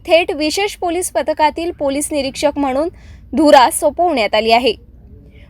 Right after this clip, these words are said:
पोलीस आयुक्त नवीनचंद्र रेड्डी यांच्या आदेशाने नांदगाव पेठ येथे पोलीस निरीक्षक पदाची धुरा सांभाळणारे आसाराम चोरमले यांची पोलीस आयुक्त रेड्डी यांच्या विशेष पोलीस पथकात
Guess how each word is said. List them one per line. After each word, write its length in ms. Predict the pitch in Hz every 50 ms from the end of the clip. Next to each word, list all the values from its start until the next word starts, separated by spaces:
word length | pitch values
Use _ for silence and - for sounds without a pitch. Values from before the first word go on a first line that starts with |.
| - -
पोलीस 320 | 311 320 349 349 415 415 -
आयुक्त 340 | 403 381 392 381 - - 415 415
नवीनचंद्र 520 | 392 349 320 311 311 285 339 311 294 302
रेड्डी 360 | 302 294 285 285 233 226 330
यांच्या 400 | 370 370 330 285 277 - 311 285
आदेशाने 640 | 262 247 233 220 247 302 - - 349 320 320 330 381
नांदगाव 440 | 381 349 294 262 254 262 262 269 269
पेठ 240 | 277 - 254 240 247
येथे 220 | 277 269 285 285
पोलीस 400 | 349 - 311 277 285 302 339 - -
निरीक्षक 360 | 311 277 285 285 - 320 311 311 -
पदाची 440 | 277 247 226 247 247 240 - 294 294
धुरा 340 | 233 214 233 233 233 226 240
सांभाळणारे 760 | 233 - 262 226 220 226 247 240 262 330 359 339 294 247 226 - - - - - - - - -
आसाराम 540 | - 285 285 294 - 370 381 392 403 415
चोरमले 580 | 415 - - 320 294 285 302 302 302 294 302 320 370
यांची 360 | 381 320 254 247 - - 285
पोलीस 400 | 262 - 269 285 302 381 403 -
आयुक्त 300 | 403 359 370 349 - -
रेड्डी 400 | 359 339 320 294 247 226 277 330
यांच्या 360 | 349 330 294 277 233 302 285
विशेष 400 | 277 220 247 247 - 359 392 370
पोलीस 340 | - - 349 330 330 349 -
पथकात 480 | - 339 277 320 320 - 277 220 214